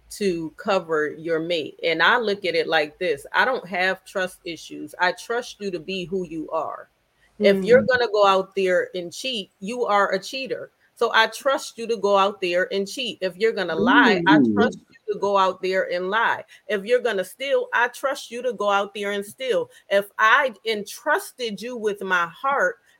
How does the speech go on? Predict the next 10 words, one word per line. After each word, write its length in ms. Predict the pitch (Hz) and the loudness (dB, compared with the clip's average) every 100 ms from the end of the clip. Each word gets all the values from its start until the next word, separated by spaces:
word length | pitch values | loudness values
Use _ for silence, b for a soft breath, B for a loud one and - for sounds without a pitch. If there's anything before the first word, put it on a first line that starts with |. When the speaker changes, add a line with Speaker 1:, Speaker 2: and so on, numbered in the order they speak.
| - | 4
Speaker 1:
I 200 | 220 208 | 4 4
expect 760 | 190 - - 269 302 - - | -4 -10 -4 -2 -2 -6 -14
you 300 | 220 180 190 _ _ _ - | -10 -8 -10 _ _ _ -14
to 400 | - 226 202 196 196 | -10 -8 -8 -10 -6
represent 760 | 185 214 226 247 185 208 226 | 0 0 0 -8 -4 -6 -6
me, 320 | 226 233 262 - _ _ | -6 -6 -6 -12 _ _
to 140 | - 220 | -2 0
protect 680 | 208 196 - - 240 233 - | 0 -6 -6 -8 -6 -6 -6
me, 320 | 226 226 269 b b - | -6 -6 -8 b b 0
to 300 | 247 196 | 0 0